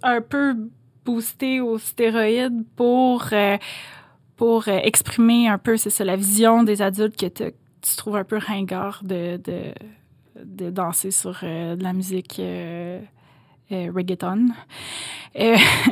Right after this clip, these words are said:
<laughs> puis aussi, tu sais, t'as ton cousin qui est comme un peu plus vieux que toi, avec qui tu jouais la dernière fois, mais là, il joue plus, il boit de la bière, il y a une blonde, il y a des relations sexuelles. Puis toi, t'es pas tout à fait rendu là, mais il y a comme, t'as la curiosité. Euh,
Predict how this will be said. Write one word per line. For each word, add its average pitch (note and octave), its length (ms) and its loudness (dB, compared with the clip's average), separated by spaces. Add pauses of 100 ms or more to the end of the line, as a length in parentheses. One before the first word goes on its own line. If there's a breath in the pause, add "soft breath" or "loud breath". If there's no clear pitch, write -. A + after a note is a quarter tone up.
(160)
<laughs> - 560 -18
puis A#3 300 6
aussi, B3 920 6
tu - 80 -2
sais, B3 80 4
t'as A3+ 180 6
ton A3+ 180 6
cousin C4 640 8
qui B3+ 120 -2
est A3+ 40 2
comme A3+ 200 6
un A3 120 6
peu A#3+ 160 0
plus B3 220 2
vieux A#3+ 260 4
que A#3+ 100 -10
toi, B3 260 4
avec B3 640 6
qui - 180 -6
tu B3+ 60 -2
jouais B3+ 280 2
la B3 140 6
dernière A#3 500 4
fois, B3+ 360 6
mais A#3+ 120 6
là, A#3 80 4
il B3 100 4
joue A3 200 0
plus, C4 240 0
il B3 60 6
boit A3+ 180 6
de A3+ 40 2
la G#3+ 140 6
bière, A3+ 300 6
il A3 60 2
y A3 40 4
a - 20 4
une G#3+ 140 6
blonde, A3 560 8
il A3 40 4
y G#3+ 60 4
a G#3 60 4
des G#3+ 120 2
relations G#3+ 380 4
sexuelles. A#3 460 2
Puis B3 60 -8
toi, C4+ 100 2
t'es A#3+ 100 0
pas D4 160 2
tout - 80 -14 (160)
à A#3+ 120 8
fait C#4 240 2
rendu A#3 400 6
là, C4+ 300 6
mais A3+ 120 2
il G#3+ 60 -2
y A3+ 40 2
a G#3+ 60 -2
comme, A3 340 0 (120)
t'as G3+ 180 0
la G3 160 2
curiosité. A3 1000 2
Euh, G3+ 40 2